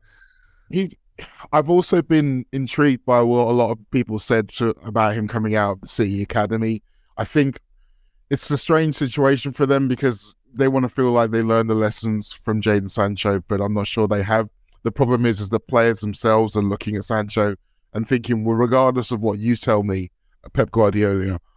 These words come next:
I know that I'm gonna get minutes in if I go to the Bundesliga." Irony is, as it turns out,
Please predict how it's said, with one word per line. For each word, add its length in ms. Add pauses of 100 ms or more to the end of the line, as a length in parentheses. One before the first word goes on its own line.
(140)
I 140
know 300
that 120
I'm 140
gonna 140
get 160
minutes 560 (180)
in 140
if 140
I 80
go 140
to 120
the 80
Bundesliga." 520 (460)
Irony 440
is, 180
as 100
it 60
turns 300
out, 240